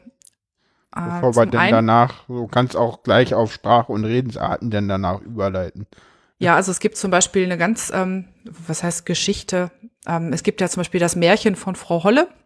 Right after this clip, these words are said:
Speaker 2: Ja.
Speaker 1: Und diese, ähm, diese Frau Holle ist eigentlich auch, bevor sie ihren Weg in Grimms Märchen gefunden hat, eine Sagengestalt aus dem Germanischen, die tatsächlich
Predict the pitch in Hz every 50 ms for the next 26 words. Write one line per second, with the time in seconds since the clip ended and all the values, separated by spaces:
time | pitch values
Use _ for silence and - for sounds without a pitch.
0 | _ _ _ _ _ _ _ _ _ _ _ _ _ _ _ _ - - 107 101
1 | 98 - 185 180 170 175 175 175 175 - - - 175 175 175 175 190 175 185 185
2 | - - 165 160 165 156 190 226 277 302 294 - 214 - - - - - - -
3 | - - - - 165 170 220 262 247 254 262 - - 220 226 - 208 - - 202
4 | 214 208 196 196 - 151 190 185 180 170 190 196 - 208 196 180 - - 185 220
5 | - - 214 202 202 208 - 220 208 196 196 - - 214 202 190 185 185 202 -
6 | - - - - - - - - - - 170 180 180 175 170 170 160 156 196 214
7 | 226 220 - - - 196 196 208 208 208 190 - - 190 190 180 175 165 156 156
8 | 165 202 254 247 - - 339 339 _ _ _ - - - - - - - - -
9 | - 196 - - 196 180 - - 214 - - 233 226 220 - -